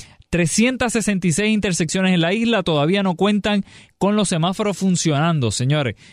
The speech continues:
Miren esto, el secretario de ditop, Carlos Contreras, dijo que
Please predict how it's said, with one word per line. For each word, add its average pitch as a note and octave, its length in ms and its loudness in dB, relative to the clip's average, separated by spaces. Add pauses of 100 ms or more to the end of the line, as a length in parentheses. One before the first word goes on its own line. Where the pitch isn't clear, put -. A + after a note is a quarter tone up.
(140)
Miren G#3 240 0
esto, C#3+ 160 -2
el G#2+ 80 -2
secretario G#3 500 0
de G#3 120 0
ditop, G3+ 320 -4
Carlos G3+ 260 -2
Contreras, G3+ 540 0
dijo G#3+ 260 2
que G3+ 300 -2